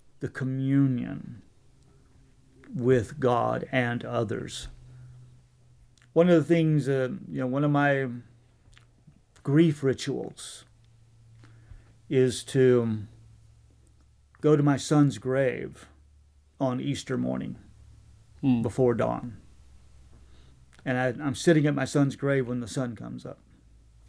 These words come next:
Speaker 2: Hmm.
Speaker 1: And so I'm grieving. But it's Easter morning. I'm grieving, but then I go to church. Then I
Speaker 2: Hmm.
Speaker 1: go to an assembly of God's people, and I hear the word of hope on Easter.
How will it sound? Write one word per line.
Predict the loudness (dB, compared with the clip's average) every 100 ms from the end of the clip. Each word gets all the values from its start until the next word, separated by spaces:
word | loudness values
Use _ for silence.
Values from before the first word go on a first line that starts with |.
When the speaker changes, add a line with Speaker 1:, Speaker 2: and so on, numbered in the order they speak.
| -10
Speaker 2:
Hmm. | -8 -8 -10 -12 -16 -20 -20 -10
Speaker 1:
And | -2
so | 2
I'm | 4 4
grieving. | 4 4 2 -2 -8 -12 _ _ _ _ _ _ _ _ -20 _ _ _ _ _ _
But | 0
it's | 4
Easter | 6 6 4
morning. | 6 6 4 -2 -12 -18 -20 -20 -10
I'm | -4 0
grieving, | 6 8 8 6 4
but | 2
then | 4 2
I |
go | 4 2
to |
church. | 0 -6 -8 -10 -20 -20 _ _ _ _ _ _ _ -2
Then | 2 4
I | 4
Speaker 2:
Hmm. |
Speaker 1:
go | 6 6
to | 4 0 0
an | -2
assembly | -4 -6 0 4 4 4 2
of | 0 -2
God's | -6 -8 -10
people, | -10 -12 -10 -10 -12 -16 _ _ _ _ _ _ -6
and | -2
I | 0 -2
hear | 2 4 6 6
the | 4
word | 2 0 -2
of | -4
hope | -8 -8 -10 -20 _ _ _ _
on | -10 -8
Easter. | -8 -10 -8 -8 -8 -12